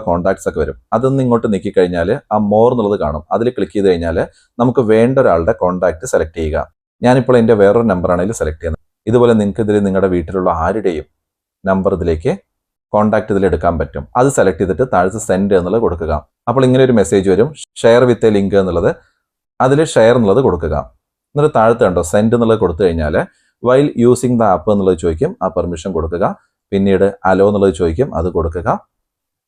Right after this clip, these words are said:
അത് കൊടുത്തു കഴിഞ്ഞാൽ ചിലപ്പോൾ ലൊക്കേഷൻ ആക്സസ് മാപ്പിന് വേണമെന്ന് പറയും. അപ്പോൾ സെറ്റിംഗ്സിൽ പോവുക, എന്നിട്ട്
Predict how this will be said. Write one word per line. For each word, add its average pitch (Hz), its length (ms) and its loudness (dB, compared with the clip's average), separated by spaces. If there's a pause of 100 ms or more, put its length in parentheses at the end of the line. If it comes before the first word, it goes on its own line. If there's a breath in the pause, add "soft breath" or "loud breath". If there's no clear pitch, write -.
(160)
അത് 135 140 2
കൊടുത്തു 135 180 2
കഴിഞ്ഞാൽ 120 200 2
ചിലപ്പോൾ 120 300 2 (140)
ലൊക്കേഷൻ 120 420 0
ആക്സസ് 104 340 -4
മാപ്പിന് 98 320 0
വേണമെന്ന് 87 280 0
പറയും. 104 260 0
അപ്പോൾ - 220 -12
സെറ്റിംഗ്സിൽ 98 520 -2
പോവുക, 82 300 0 (640)
എന്നിട്ട് 110 300 2